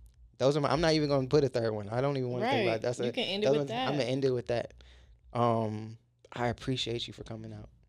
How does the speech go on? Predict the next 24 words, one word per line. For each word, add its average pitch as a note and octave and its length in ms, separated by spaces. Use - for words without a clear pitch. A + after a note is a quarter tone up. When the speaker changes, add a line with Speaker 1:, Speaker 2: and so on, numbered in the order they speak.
Speaker 2:
Thank C#4+ 220
you F#4 80
for F4+ 180
inviting B3+ 540
me. F3 280
Speaker 1:
Yes. A2+ 480
I'm A#2 200
looking B2 260
forward A2+ 440
to A#2+ 60
have G#2+ 360
more. G#2+ 360
If G#2+ 120
you D#3 120
have E3+ 220
some C3+ 160
people C3 280
that A#2 180
you A#2 40
feel A#2 140
like A2+ 240
would G#2+ 120
be G#2+ 200
cool - 240